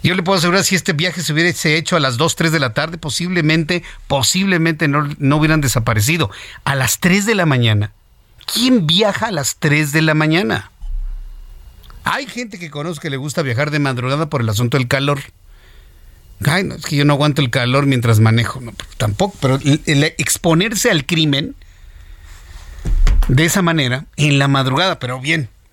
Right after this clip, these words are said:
como yo le digo, no debe pasar nada en ninguna hora del día. Estamos muy atentos de lo que informe la fiscalía. Lo que ya nos dijo la corresponsal en Guanajuato es que ya contactaron a las familias para pedir rescates.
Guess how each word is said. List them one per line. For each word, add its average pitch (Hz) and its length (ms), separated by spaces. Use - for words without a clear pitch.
como 123 180
yo 143 140
le 165 100
digo, 147 240
no 147 220
debe 156 260
pasar 131 380
nada 160 260
en 151 60
ninguna 131 400
hora 127 200
del 127 200
día. 170 320
Estamos 220 360
muy 220 160
atentos 208 360
de 165 80
lo 151 100
que 143 120
informe 180 320
la 185 100
fiscalía. 131 640
Lo 135 180
que 147 100
ya 175 140
nos 202 180
dijo 190 420
la 135 320
corresponsal 139 760
en 180 80
Guanajuato 175 760
es 151 160
que 139 140
ya 165 160
contactaron 196 600
a 190 80
las 147 160
familias 147 420
para 139 220
pedir 135 260
rescates. - 760